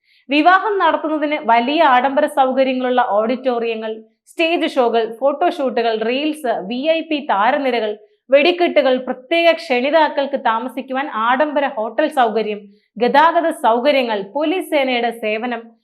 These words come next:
അതിപ്രശസ്തർക്കായി വിമാനയാത്ര, ഇതൊക്കെയാണ് വമ്പന്മാരുടെ കുടുംബങ്ങളിലെ വിവാഹങ്ങളിൽ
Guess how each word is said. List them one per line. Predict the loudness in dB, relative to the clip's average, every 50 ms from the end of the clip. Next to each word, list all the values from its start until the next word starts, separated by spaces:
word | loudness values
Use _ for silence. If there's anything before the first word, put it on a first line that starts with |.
| _ _ 0
അതിപ്രശസ്തർക്കായി | 0 2 0 -2 0 -2 -2 -2 -4 -6 -2 -2 -2 -2 0 0 0 0 0 -2
വിമാനയാത്ര, | -4 -4 -4 -2 -2 0 0 0 0 0 0 -2 -2 -4 -4 -4 -4 -4 -4
ഇതൊക്കെയാണ് | -4 -4 -4 -4 -4 -4 -2 0 0 0 0 -2 -4 -8 -10 -14 _ _ _ _ 0
വമ്പന്മാരുടെ | 0 2 4 4 4 4 2 2 0 2 2 2 0
കുടുംബങ്ങളിലെ | 0 0 -4 -4 -2 -2 -2 -2 -2 -2 -2 -2 -2
വിവാഹങ്ങളിൽ | -2 -2 0 0 0 0 -2 -4 -6 -6 -6 -6